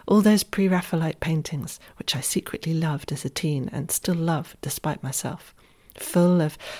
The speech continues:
adolescent pale naiads surrounded by their long, untangled hair, and I thought, Dante Gabriel Rossetti and John William Waterhouse would not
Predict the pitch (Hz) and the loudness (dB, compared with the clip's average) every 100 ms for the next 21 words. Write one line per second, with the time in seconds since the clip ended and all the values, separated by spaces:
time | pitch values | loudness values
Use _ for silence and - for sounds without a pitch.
0 | - - 220 214 190 175 - 160 - - | -4 2 4 4 2 2 0 -2 -2 -2
1 | 180 170 170 165 156 151 180 - - - | 0 2 4 2 0 -2 -6 -8 -6 -2
2 | - 160 190 180 165 147 156 160 185 240 | 0 2 4 4 2 0 0 0 2 4
3 | 233 185 170 - 202 180 165 - 185 170 | 4 4 2 2 4 4 2 0 0 2
4 | 151 - 160 151 - - - - 175 180 | 0 0 0 0 -2 -10 -10 0 2 2
5 | 185 175 - _ _ - - - - - | 4 2 0 _ _ -20 -20 -20 -20 -8
6 | - 180 180 - 170 160 208 233 220 226 | 2 4 4 4 0 2 6 6 8 6
7 | 208 170 147 - - 139 - 147 143 143 | 6 4 0 -2 -2 -2 -2 -2 0 2
8 | 220 220 202 175 175 202 - 165 151 160 | 4 4 4 2 4 2 0 -2 -2 -2
9 | - 190 185 208 254 - | -4 -2 2 4 4 2